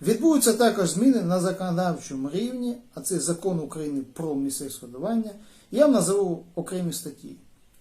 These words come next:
Це стаття двадцять шість, пункт перший, підпункт третій і стаття сорок друга, пункт четвертий, підпункт п'ятий. До компетенції сільських, селищних, міських рад, стаття двадцять шоста Закону України про місцеве самоврядування в Україні,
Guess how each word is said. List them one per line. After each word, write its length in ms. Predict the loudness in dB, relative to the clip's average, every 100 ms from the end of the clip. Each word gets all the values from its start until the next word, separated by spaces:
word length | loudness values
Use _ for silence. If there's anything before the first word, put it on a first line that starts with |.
| _ _
Це 160 | -2 0
стаття 360 | 2 2 2
двадцять 380 | 0 -2 -4 -4
шість, 440 | -4 -4 -4 -6 -12
пункт 280 | -8 -6 -4
перший, 400 | 0 0 0 -6
підпункт 480 | -8 -12 -10 -8 -8 -6
третій 480 | -2 0 -2 -6 -20 -12
і 100 | -8
стаття 400 | -6 -6 -8 -10
сорок 380 | -12 -14 -16 -12
друга, 420 | -6 -4 -2 -4 -8 -14 _ _
пункт 280 | -4 0 0
четвертий, 600 | -4 -10 -2 0 0 -6
підпункт 500 | -14 -16 -14 -14 -14
п'ятий. 180 | -16 -20 _ _ _ _ _ -20 _ _ -20 -4
До 160 | 0
компетенції 640 | 4 6 4 4 4 6 4
сільських, 420 | 2 2 0 0
селищних, 540 | 2 4 4 2 -4
міських 400 | -2 -4 -4 -6
рад, 240 | -2 -2 -4
стаття 360 | -6 -6 -6
двадцять 340 | -6 -8 -10 -10
шоста 360 | -8 -8 -10 -20 _ _ _ _ -8
Закону 440 | -2 0 0 0
України 360 | -2 -2 -2 -2
про 260 | -6 -6 -6
місцеве 300 | -6 -8 -8
самоврядування 500 | -8 -8 -8 -8 -10
в 40 |
Україні, 360 | -10 -10 -12